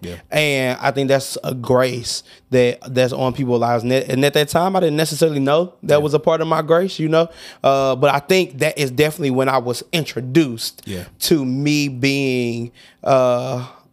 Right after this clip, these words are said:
Speaker 2: a influencer,
Speaker 1: Gotcha.
Speaker 2: if you will, right? That's, if that's the term for it. Um,
Speaker 1: And this is years before that term was
Speaker 2: right, be-,
Speaker 1: popular.
Speaker 2: before it was popular,
Speaker 1: Yeah.
Speaker 2: right?
Speaker 1: Mm-hmm.
Speaker 2: Uh,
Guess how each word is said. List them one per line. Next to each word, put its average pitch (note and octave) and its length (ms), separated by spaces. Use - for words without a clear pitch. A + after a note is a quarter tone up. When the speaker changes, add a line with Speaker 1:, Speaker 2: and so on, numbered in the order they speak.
Speaker 2:
a B2 460
influencer, C#3 1040
Speaker 1:
Gotcha. F2+ 220
Speaker 2:
if B2 100
you B2+ 120
will, B2+ 260
right? B2 180
That's, B2 160
if A#2+ 180
that's A#2+ 180
the A#2+ 80
term A2+ 340
for A#2 300
it. - 200
Um, A#2+ 380
Speaker 1:
And A#2 80
this C3+ 160
is G2 200
years A2+ 320
before G2 400
that F2+ 200
term F#2+ 400
was E2+ 280
Speaker 2:
right, C3+ 400
be-, - 40
Speaker 1:
popular. C3+ 340
Speaker 2:
before C3 380
it B2+ 40
was B2 160
popular, B2 400
Speaker 1:
Yeah. B2 60
Speaker 2:
right? A#2+ 260
Speaker 1:
Mm-hmm. A#2+ 260
Speaker 2:
Uh, C3+ 500